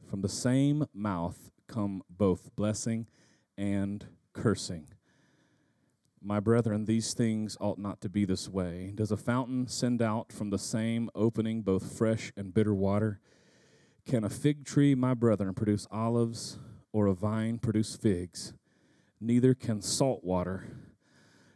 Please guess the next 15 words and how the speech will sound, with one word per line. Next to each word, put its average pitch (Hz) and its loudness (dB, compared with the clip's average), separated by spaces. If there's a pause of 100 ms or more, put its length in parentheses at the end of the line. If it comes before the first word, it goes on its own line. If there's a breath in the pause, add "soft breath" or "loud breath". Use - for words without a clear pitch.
(100)
produce 98 2 (460 loud breath)
flesh. - -2 (800 soft breath)
You 113 -4
see 156 4
how 110 -4
powerful 127 4 (680)
the 120 4
tongue 113 0
is, 104 0
how 98 -4
powerful 135 2 (280 loud breath)
our 110 2
words 127 6
are. 107 0 (360 loud breath)
And 117 -4